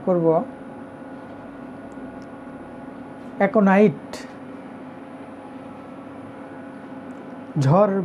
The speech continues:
বৃষ্টি, তুফান যার সাথে তুলনা করা হয়ে যায়। হঠাৎ করেই আক্রমণ,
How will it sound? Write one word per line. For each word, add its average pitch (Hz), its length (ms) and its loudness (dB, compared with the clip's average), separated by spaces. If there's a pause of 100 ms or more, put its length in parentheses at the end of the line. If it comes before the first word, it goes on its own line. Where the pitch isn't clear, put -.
বৃষ্টি, 180 360 2 (160)
তুফান 175 420 6 (1000)
যার 160 240 6
সাথে 165 280 4
তুলনা 170 420 4
করা 156 240 8
হয়ে 160 260 4
যায়। - 180 -2 (1300)
হঠাৎ 202 440 8 (140)
করেই 165 320 6 (300)
আক্রমণ, 151 480 0